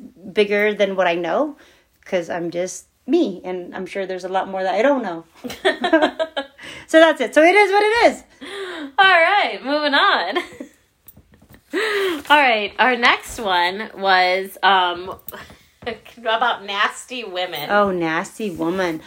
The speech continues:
Speaker 1: I have a shirt that my ex m-, mother-in-law gave me. It says "nasty woman."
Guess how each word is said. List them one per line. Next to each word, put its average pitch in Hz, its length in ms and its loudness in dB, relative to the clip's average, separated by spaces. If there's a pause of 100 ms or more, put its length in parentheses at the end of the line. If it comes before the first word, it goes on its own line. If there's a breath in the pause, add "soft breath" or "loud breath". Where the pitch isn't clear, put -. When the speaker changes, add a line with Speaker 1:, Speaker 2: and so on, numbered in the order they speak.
(140 loud breath)
Speaker 1:
I 190 100 -6
have 254 240 0
a 269 60 -2
shirt 196 360 -4
that 190 100 -4
my 175 180 -4
ex - 420 -10
m-, 208 360 -12
mother-in-law 180 580 -6
gave 107 200 -10
me. - 140 -10
It - 120 -18
says 208 180 -16
"nasty 185 400 -12
woman." 196 420 -10